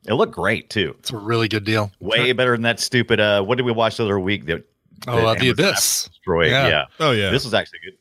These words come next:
Speaker 1: This is a
Speaker 2: Pan
Speaker 1: good
Speaker 2: and scan grainy abyss.
Speaker 3: Yeah, this looks
Speaker 1: Yeah.
Speaker 3: good. And for four ninety-nine as opposed to the rental,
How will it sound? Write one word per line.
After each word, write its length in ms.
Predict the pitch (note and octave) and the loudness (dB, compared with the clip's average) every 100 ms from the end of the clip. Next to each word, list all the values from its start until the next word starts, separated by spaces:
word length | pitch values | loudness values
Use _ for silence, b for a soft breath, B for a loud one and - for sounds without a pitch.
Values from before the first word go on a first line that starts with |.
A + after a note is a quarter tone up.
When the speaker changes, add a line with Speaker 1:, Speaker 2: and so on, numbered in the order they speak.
| _ - | _ -10
Speaker 1:
This 140 | D3 | -8
is 60 | C#3 | -2
a 20 | |
Speaker 2:
Pan 220 | C#3+ C#3+ | 0 2
Speaker 1:
good 60 | D3 | 2
Speaker 2:
and 80 | C#3 | 0
scan 340 | - D3 C#3 | 0 0 0
grainy 360 | B2+ C3+ C3+ C3 | 0 0 2 2
abyss. 420 | A#2 C3 G#2 - | 2 0 2 2
Speaker 3:
Yeah, 100 | G2+ | 0
this 200 | G#2 A#2+ | 0 0
looks 140 | C#3 E2 | 0 0
Speaker 1:
Yeah. 100 | E2 | 0
Speaker 3:
good. 200 | C#3 B2+ | 0 0
And 200 | G#2 G2+ | 0 0
for 120 | A2 | -2
four 200 | - B2+ | -2 -2
ninety-nine 600 | B2+ A#2 G#2 A2 A2 G2 | 2 2 2 2 2 2
as 140 | F#2+ G2 | 0 -2
opposed 340 | E2 G#2 G2+ | -2 0 0
to 60 | F#2 | -2
the 100 | F2+ | 0
rental, 540 | G2+ G#2 F#2+ F2+ F2+ | 0 0 0 -2 -6